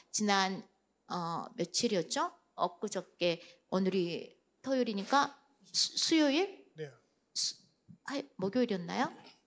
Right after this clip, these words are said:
Speaker 1: 목요일? 국회 소통관에서 시민사회단체와 함께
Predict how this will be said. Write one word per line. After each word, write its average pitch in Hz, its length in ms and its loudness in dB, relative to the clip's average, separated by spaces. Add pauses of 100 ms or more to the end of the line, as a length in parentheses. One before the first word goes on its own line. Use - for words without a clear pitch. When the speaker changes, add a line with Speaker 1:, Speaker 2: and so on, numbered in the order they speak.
(540)
Speaker 1:
목요일? 180 680 0 (320)
국회 233 320 8
소통관에서 247 1040 2 (200)
시민사회단체와 320 1040 2
함께 277 680 -2